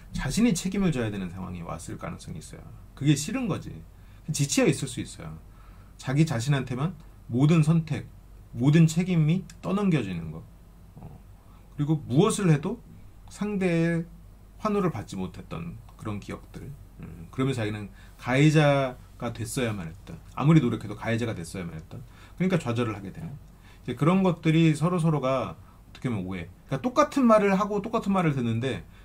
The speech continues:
그거에 대한 해석이 완전히 다른, 아까 이제 얘기처럼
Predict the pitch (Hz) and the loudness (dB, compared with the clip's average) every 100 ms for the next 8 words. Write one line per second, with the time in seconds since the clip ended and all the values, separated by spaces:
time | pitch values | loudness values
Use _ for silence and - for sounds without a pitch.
0 | - 151 160 185 165 175 226 196 113 104 | -4 0 4 6 6 4 2 -2 -2 -4
1 | 98 82 90 101 123 175 135 110 95 - | -8 -10 -12 -8 -2 0 0 -2 -4 -6
2 | - - 101 95 - - 87 | -12 -10 -8 -8 -10 -14 -14